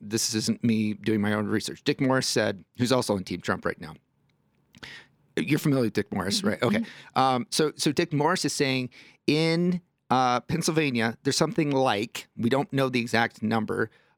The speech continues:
Speaker 1: uh, a hundred thousand votes of people in Pennsylvania and forty thousand people in Georgia that voted in the wrong location. So those are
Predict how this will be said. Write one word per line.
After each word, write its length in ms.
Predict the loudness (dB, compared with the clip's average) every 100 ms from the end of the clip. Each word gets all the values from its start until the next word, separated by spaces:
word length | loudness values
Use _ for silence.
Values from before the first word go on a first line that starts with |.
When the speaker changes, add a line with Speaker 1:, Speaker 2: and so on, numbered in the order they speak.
| -2
Speaker 1:
uh, 120 | 0
a 80 | 2
hundred 360 | 2 2 0 0
thousand 500 | 2 0 0 -4 -6
votes 520 | -2 0 0 -2 -8 -8 -8
of 160 | -6
people 640 | -4 -2 -2 0 2 0 -4 -16 -4
in 180 | -2 0
Pennsylvania 600 | 0 0 0 2 2 0
and 120 | -2 -6
forty 260 | -2 0
thousand 340 | 2 2 0 0
people 440 | -2 0 0 -2 -2
in 400 | 0 0 0 -2
Georgia 560 | 0 2 2 0 -2 -4 -14 -20 -2
that 180 | -2
voted 320 | 0 0 2 0
in 40 |
the 80 | 0
wrong 440 | 2 2 2 -2 -2
location. 560 | -2 0 0 0 0 -2
So 120 | -2
those 260 | 0 2 2
are 160 | 0